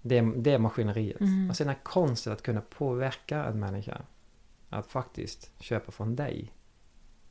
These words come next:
Speaker 1: Och det är,
Speaker 2: Eh.
Speaker 1: och, och då finns det, varje steg i säljprocessen kan man höja sina odds genom att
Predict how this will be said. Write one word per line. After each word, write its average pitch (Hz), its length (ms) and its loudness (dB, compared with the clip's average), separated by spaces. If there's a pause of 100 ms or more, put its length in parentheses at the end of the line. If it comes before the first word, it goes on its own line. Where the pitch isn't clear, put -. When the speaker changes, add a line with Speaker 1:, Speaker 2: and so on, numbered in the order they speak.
(880)
Speaker 1:
Och - 120 4
det - 80 10
är, 127 340 8
Speaker 2:
Eh. 131 60 0
Speaker 1:
och, 131 100 0
och 131 140 -2
då 147 120 2
finns 123 220 0
det, 117 180 0
varje 131 260 2
steg 131 340 2
i 120 40 4
säljprocessen 113 800 -2
kan 107 180 -4
man 104 100 -2
höja 107 220 0
sina 98 200 -4
odds 123 280 -4
genom 98 240 -4
att - 200 -8